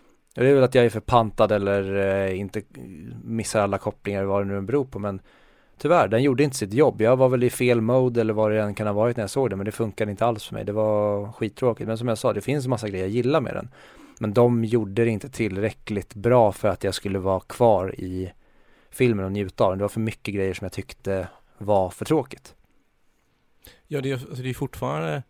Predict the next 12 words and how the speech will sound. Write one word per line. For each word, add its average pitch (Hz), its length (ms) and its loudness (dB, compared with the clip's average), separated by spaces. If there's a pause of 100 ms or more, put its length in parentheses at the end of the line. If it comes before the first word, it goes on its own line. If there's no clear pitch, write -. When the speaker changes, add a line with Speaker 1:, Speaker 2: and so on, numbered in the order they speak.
(1300)
Speaker 2:
en, - 200 -12
en 123 140 -4
bra 110 280 -2
film, - 540 -10 (480)
men 113 100 -8
den 117 120 -2
är 113 40 0
inte 107 300 -6
så 113 120 -6
här 131 280 -4
pass - 280 -12
bra. - 240 -16